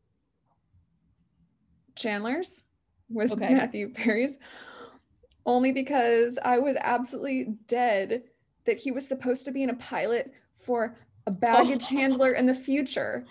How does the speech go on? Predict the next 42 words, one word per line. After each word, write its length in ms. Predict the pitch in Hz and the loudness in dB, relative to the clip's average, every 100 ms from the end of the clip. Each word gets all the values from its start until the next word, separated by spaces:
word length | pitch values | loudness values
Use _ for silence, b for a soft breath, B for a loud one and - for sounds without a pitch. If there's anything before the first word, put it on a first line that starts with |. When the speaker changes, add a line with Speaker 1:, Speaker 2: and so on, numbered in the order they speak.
| B B B B | B B B B
Speaker 1:
And 100 | 269 | 0
then 80 | 311 | 2
they 120 | 311 | 0
played 360 | 311 - 349 349 | -2 -4 -2 -2
a 60 | 339 | -2
clip 220 | 381 415 | -2 0
of 120 | 339 | 0
it, 100 | 208 | 0
and 120 | 233 | 2
I 80 | 254 | 2
was 140 | 254 247 | 0 0
like, 300 | 254 262 - _ _ _ _ _ _ _ 262 | -2 -2 -12 _ _ _ _ _ _ _ -4
Speaker 2:
I 360 | 277 339 370 415 _ - | 0 2 0 -2 _ -8
Speaker 1:
"What?" 720 | 233 214 226 480 - - - _ _ _ _ | -4 -2 0 0 -2 -6 -8 _ _ _ _
Speaker 2:
could 280 | - 349 302 | -4 -2 4
not 500 | 262 240 240 254 254 _ _ | 4 4 0 -6 -8 _ _
believe 680 | - 262 240 233 226 208 190 | 2 2 2 -2 -2 -4 -4
that. 420 | 190 135 - - - - - - - - - - - _ | -8 -8 -12 -18 -20 -20 -20 -20 -20 -20 -20 -20 -20 _
I, 60 | - - | -16 -10
that, 400 | 254 294 339 403 - _ 240 | 0 0 2 -2 -6 _ -2
that 320 | 269 330 339 | 0 0 -2
was 200 | 359 359 | -4 -2
like 240 | 370 - - | -4 -4 -4
a 80 | 226 | -4
ju-, 320 | 165 - 233 | -4 -4 -4
that 300 | 202 247 269 | 0 0 0
was, 200 | 302 262 - | -4 -6 -6
speaking 380 | 233 233 254 | -6 -4 -2
of 100 | 226 | -4
thirty 300 | - 214 196 | -4 -4 -4
Rock, 340 | 170 156 - - _ _ - | -4 -6 -6 -12 _ _ 0
a, 180 | 233 185 - | 0 0 -4
that 160 | 202 247 | -2 0
would 100 | 320 | -2
be 80 | 320 | -2
a 60 | 311 | -4
brilliant 600 | 196 196 233 269 269 214 | -2 0 2 2 2 2
bit 140 | 226 | 0
on 160 | 214 202 | 0 0
thirty 300 | 202 190 175 | -2 -2 -4
Rock 300 | - - - | -8 -10 -12
about, 80 | - | -4